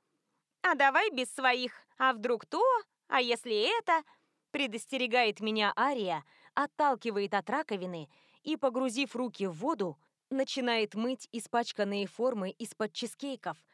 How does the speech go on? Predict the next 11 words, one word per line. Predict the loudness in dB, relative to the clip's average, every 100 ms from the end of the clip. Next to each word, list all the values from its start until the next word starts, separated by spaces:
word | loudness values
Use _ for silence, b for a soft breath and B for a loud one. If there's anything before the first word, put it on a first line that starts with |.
| b b
одну | 0 0 0 -2
за | -2
другой | -2 -2 0 -2 -2
выкладывая | -6 0 0 0 0 0
их | 0 -4 -6
на | -6
сушилку. | -6 -8 -6 -8 -10 -16 _ _ _ _ _
«Говори | -4 0 2 2 0
то, | 0 -2
что | -4 -4
думаешь. | -2 -2 -2 -6